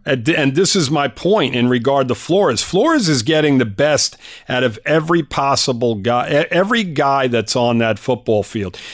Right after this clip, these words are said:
He's got a football team prepared, and over these last two years, he's overachieved, okay, with that, with that roster. Even last year, okay,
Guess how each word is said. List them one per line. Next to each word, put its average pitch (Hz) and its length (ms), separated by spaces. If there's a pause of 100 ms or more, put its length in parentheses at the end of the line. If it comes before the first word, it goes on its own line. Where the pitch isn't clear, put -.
He's 143 240
got 220 220
a 254 40
football 151 560
team 131 340
prepared, 123 640
and 123 160
over 202 220
these 170 260
last 143 380
two 143 100
years, 127 420 (240)
he's 165 320
overachieved, 113 1080 (100)
okay, 117 560 (420)
with 143 360
that, 147 240
with 147 240
that 139 260
roster. 127 520
Even 185 420
last 151 480
year, 95 340 (160)
okay, 120 560